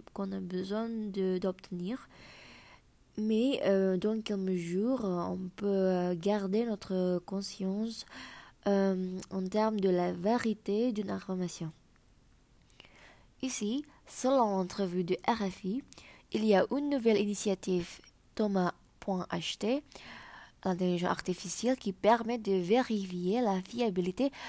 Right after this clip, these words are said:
d'une information trouvée sur Internet. Basée sur la présentation de Charles Weber de Réseau de blogueurs d'Haïti, le but de cette innovation est pour répondre aux grands enjeux d'inclusion et de citoyenneté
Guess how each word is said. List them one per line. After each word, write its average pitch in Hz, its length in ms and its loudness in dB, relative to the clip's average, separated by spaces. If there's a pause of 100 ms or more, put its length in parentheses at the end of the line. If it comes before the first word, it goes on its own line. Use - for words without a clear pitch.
(240)
d'une 262 180 0
information 220 680 -2
trouvée 233 400 2
sur 247 240 0
Internet. 170 400 0 (840)
Basée 196 360 4
sur 190 260 0
la 175 160 2
présentation 220 720 0
de 190 160 0
Charles 208 340 2 (160)
Weber 185 420 4
de 180 100 4
Réseau 226 420 0
de 196 100 0
blogueurs 185 480 2
d'Haïti, 220 500 -2 (920)
le 220 100 8
but 214 160 2
de 196 100 -2
cette 247 320 0
innovation 202 680 0
est 208 160 4
pour 240 400 0 (140)
répondre 208 720 0 (120)
aux 185 120 2
grands 220 440 -4
enjeux 175 380 2 (380)
d'inclusion 180 600 -2 (360)
et 208 140 4
de 196 140 0
citoyenneté 180 880 -4